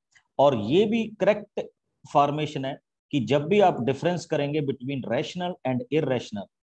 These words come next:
तो वो number always क्या होगा? Irrational होगा। तो ये भी आपके पास क्या है? True। तो first one is true, second one is true।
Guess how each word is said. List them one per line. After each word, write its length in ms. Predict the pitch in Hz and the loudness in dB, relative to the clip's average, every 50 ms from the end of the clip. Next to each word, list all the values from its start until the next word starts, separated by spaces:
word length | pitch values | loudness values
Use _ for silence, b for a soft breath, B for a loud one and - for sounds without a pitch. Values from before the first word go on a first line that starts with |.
| _ _ _ | _ _ _
तो 80 | 143 143 | 0 2
वो 120 | 151 156 | 2 2
number 280 | 143 139 139 143 147 151 | 2 2 0 0 0 0
always 400 | 156 151 165 175 175 175 165 175 | 0 0 0 -2 -2 -4 -6 -6
क्या 160 | - 165 156 | -6 -4 -2
होगा? 360 | 147 131 113 101 120 175 - _ _ _ _ _ _ _ _ _ _ _ _ _ _ _ | -2 -2 -4 -6 -8 -10 -10 _ _ _ _ _ _ _ _ _ _ _ _ _ _ _
Irrational 420 | 147 147 139 127 120 - - 131 | -4 -2 -2 -2 -4 -4 -8 -8
होगा। 320 | 123 107 107 87 - - - - _ _ _ _ _ _ _ _ _ _ _ _ _ _ _ _ _ _ _ _ _ _ _ _ _ _ _ _ _ _ _ _ _ _ _ _ _ _ _ _ _ _ _ _ _ _ _ _ _ _ _ _ _ _ _ _ _ _ _ _ _ - | -10 -10 -12 -14 -16 -18 -20 -20 _ _ _ _ _ _ _ _ _ _ _ _ _ _ _ _ _ _ _ _ _ _ _ _ _ _ _ _ _ _ _ _ _ _ _ _ _ _ _ _ _ _ _ _ _ _ _ _ _ _ _ _ _ _ _ _ _ _ _ _ _ -2
तो 80 | 135 | -2
ये 260 | 120 104 107 135 170 | -2 0 0 0 0
भी 140 | 175 196 190 | 0 2 4
आपके 300 | 170 139 127 - - 135 | 4 4 2 2 -2 -8
पास 300 | 120 - 120 117 117 - - | -4 -2 -2 -2 -4 -4 -6
क्या 120 | 120 113 | -6 -6
है? 240 | 107 104 - 135 160 | -6 -6 -8 -10 -12
True। 880 | 175 _ _ _ _ _ _ _ _ _ _ _ 123 135 - - 104 - _ _ _ _ _ _ _ _ _ _ _ _ _ _ _ _ _ _ _ _ _ _ _ _ _ _ _ _ _ _ _ _ _ _ _ _ _ _ _ _ _ _ - | -12 _ _ _ _ _ _ _ _ _ _ _ -8 -8 -8 -10 -16 -20 _ _ _ _ _ _ _ _ _ _ _ _ _ _ _ _ _ _ _ _ _ _ _ _ _ _ _ _ _ _ _ _ _ _ _ _ _ _ _ _ _ _ -4
तो 60 | 123 | -4
first 400 | 110 - - 143 160 - - - | -4 0 2 0 2 0 -2 -2
one 200 | 175 180 175 175 | 0 0 0 0
is 100 | 175 165 | -2 -6
true, 340 | 175 - - 160 190 208 - - _ _ _ _ _ _ _ _ _ _ _ _ _ _ _ _ _ _ - - - | -8 -6 -6 -6 -6 -6 -10 -16 _ _ _ _ _ _ _ _ _ _ _ _ _ _ _ _ _ _ -20 -16 -10
second 280 | - 196 196 - 151 117 | -10 -10 -8 -8 -8 -6
one 160 | 101 98 92 | -6 -6 -8
is 140 | 87 90 - | -8 -14 -16
true। 200 | - _ 87 | -18 _ -20